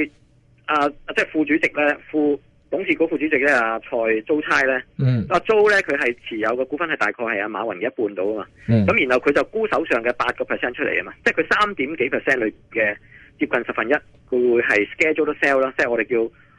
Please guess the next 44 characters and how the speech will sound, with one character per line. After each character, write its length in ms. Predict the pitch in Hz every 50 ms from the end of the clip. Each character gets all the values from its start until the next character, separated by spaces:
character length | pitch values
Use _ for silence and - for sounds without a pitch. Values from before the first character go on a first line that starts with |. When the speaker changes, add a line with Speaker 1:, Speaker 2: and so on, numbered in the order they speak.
| _ _
Speaker 1:
offline 580 | - 160 165 - - - - 165 160 151 147 139
嘅 400 | 131 120 117 110 110 110 107 - _ _ _ _ _ _ _ _ _ 143
一 40 | 139
個， 240 | - 127 113 110 107 110 -
啊， 160 | 160 160 160
我， 200 | 170 185 165 143 -
即 60 | 208
係 60 | 165
所-， 240 | - - - 143 - - - 160
一 40 | 165
個 280 | - 175 170 165 165 151 143
schedule 460 | 135 - - - 196 185 - 135 104 110
嘅 60 | -
sell 240 | - 143 135 127 101
啊， 60 | - -
即 60 | 208
係 40 | 170
會 60 | 147
變 140 | - 160 165
咗 100 | 190 160
係 40 | -
十 160 | - 131 - -
三， 360 | 185 170 170 175 170 170 165 - _ - - - - _
我 100 | - 190
估 120 | 196 - 226
係 120 | 240 165
會 60 | 160 156
出 120 | - 202
十 180 | 185 - - - - -
三， 240 | 185 165 160 165 165 165 160 147 _ _ _ -
十 100 | - 131 - -
三 180 | 170 170 175 175
G 380 | - - 165 170 165 156 151
嘅 340 | 127 120 117 113 110 110 113 -
文 200 | - 101 101 98
件 160 | - 117 123
啦， 100 | 147 147
應 80 | 143 139
該 80 | 127 139
係 100 | 135 110 - -
之 100 | 143 147
後， 140 | 123 85 - - _ - - - - - _
即 80 | -
係 40 | 220